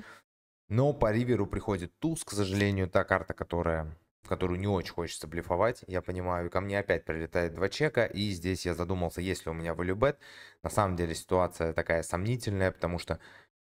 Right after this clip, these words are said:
а, непонятно, хочу ли я бэтколить, и непонятно, с чего я хочу собирать value, с учётом того, что мои оппоненты смотрятся очень слабо, да.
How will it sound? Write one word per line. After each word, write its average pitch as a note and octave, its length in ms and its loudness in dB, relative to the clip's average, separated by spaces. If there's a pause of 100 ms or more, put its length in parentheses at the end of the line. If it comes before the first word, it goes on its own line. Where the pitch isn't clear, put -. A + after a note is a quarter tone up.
(120)
а, E2+ 220 0
непонятно, F#2+ 440 2
хочу F#2+ 280 0
ли F#2 100 2
я F2+ 100 4
бэтколить, F#2+ 600 0 (720)
и F#2+ 100 -2
непонятно, F#2 420 2
с - 60 -4
чего F#2+ 240 2
я F2 80 2
хочу F#2 240 -4
собирать E2+ 340 0
value, G2 320 0
с - 100 -10
учётом E2 300 -8
того, F2 220 0
что - 140 -6
мои E2 180 0
оппоненты E2 540 -2
смотрятся D#2+ 760 -2
очень D#2+ 300 -4
слабо, D2 400 -4
да. F#2 240 2